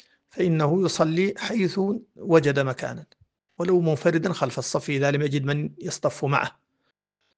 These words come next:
وحديث "لا صلاة لمنفرد خلف الصف" معلوم أنه ضعيف، ولكن حتى على القول بقبوله أو تحسينه أو كذا، إنما هذا خاص بالذي يمكنه أن يجد مكانا في الصف.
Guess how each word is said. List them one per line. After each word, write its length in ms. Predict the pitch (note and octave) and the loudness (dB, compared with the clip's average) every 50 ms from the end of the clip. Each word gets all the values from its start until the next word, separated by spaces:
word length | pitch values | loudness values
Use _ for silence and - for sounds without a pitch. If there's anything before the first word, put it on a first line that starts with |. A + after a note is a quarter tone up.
| _ _ _ | _ _ _
وحديث 1120 | - D#3 D3+ D3 D3 D3 C#3+ C#3 C#3+ C#3+ - _ _ _ - - D#3+ D3+ E3+ F3+ E3 C3+ | 2 4 6 6 8 6 4 4 0 -2 -10 _ _ _ -2 -2 0 2 4 2 2 4
"لا 100 | D3+ D3 | 4 2
صلاة 280 | C#3+ - - D3+ D#3 C#3+ - | 2 2 2 2 2 2 2
لمنفرد 520 | D3 C#3 C#3 C#3 C3 - D#3+ D3 C#3+ C3 C3 | 0 -2 -2 -4 -2 -2 -2 -2 -2 -2 -4
خلف 260 | B2+ - C3 B2 - | -6 -6 -6 -6 -6
الصف" 280 | B2 - - F#3 - - | -6 -4 -4 -4 -4 -2
معلوم 240 | F3+ F3 G3 F#3+ E3 | 0 2 2 4 4
أنه 240 | D3+ C#3 C3 C3+ | 2 2 0 0
ضعيف، 360 | B2+ C3+ A#2+ C3+ F3+ F3+ - F#3+ | 2 2 2 2 2 0 2 0
ولكن 280 | F3+ E3+ E3 - E3 | 0 0 0 -2 -4
حتى 320 | - - G#3 - - - E3+ | -2 -2 -4 -4 0 0 0
على 200 | C#3+ C3+ D3 C#3+ | 0 0 -2 -2
القول 320 | C#3 D3 F3 E3 D#3 C#3+ | 0 2 2 2 2 2
بقبوله 640 | C3+ C#3 - C#3 C3+ C#3+ D#3 D3 C3+ C3 B2+ C3 | 0 0 0 0 2 2 2 0 0 -2 -2 -2
أو 80 | B2+ B2 | -2 -2
تحسينه 600 | A#2+ - - D#3 - - D#3 C#3+ C3+ B2+ B2 A#2+ | -2 -6 -6 -6 -6 -6 -6 -4 -4 -4 -4 -6
أو 100 | A#2+ A#2+ | -6 -6
كذا، 380 | - - F3 F3 G#3 - - - _ _ _ _ _ _ _ F#3 | -4 -4 0 0 0 0 -2 -8 _ _ _ _ _ _ _ -2
إنما 320 | D#3+ D3+ D3 C#3+ C#3+ C#3 | 0 0 0 2 2 2
هذا 280 | C3 C#3 C#3 C#3 C#3 B2 | 2 2 2 2 2 0
خاص 520 | - - D3+ D#3+ F3+ F3+ E3 - - G#3 | 0 0 2 2 2 2 2 -2 -4 -2
بالذي 720 | G3 F3 D#3 D#3 D3+ D3 C#3+ D3+ D3+ D3 F3 F#3+ G3 G#3 - - - - - _ _ _ | -2 0 0 0 0 2 2 2 2 4 2 2 0 -2 -6 -10 -20 -20 -20 _ _ _
يمكنه 540 | - C#3+ F3+ G3+ G3+ - F3+ E3+ D#3+ D3+ D3+ | 2 2 4 4 4 2 2 2 2 2 2
أن 80 | D3 D3 | 2 0
يجد 240 | D3+ C#3+ D#3+ D#3 E3+ | 0 0 2 2 4
مكانا 480 | E3+ E3 D3 C#3 - D#3+ D#3+ E3+ F3+ | 4 4 2 0 0 0 0 0 -2
في 100 | - - | -4 -6
الصف. 420 | C3 - - - G2+ - - - | -8 -6 -6 -6 -6 -6 -10 -20